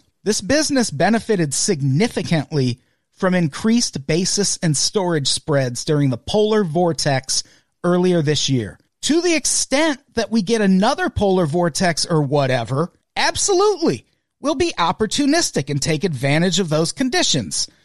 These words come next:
That's Joe McGoldrick, which, what a fucking name.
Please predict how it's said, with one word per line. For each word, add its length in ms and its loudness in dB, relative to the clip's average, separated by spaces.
That's 200 -6
Joe 400 0
McGoldrick, 1400 -2
which, 240 -2
what 320 0
a 40 -4
fucking 760 -4
name. 480 2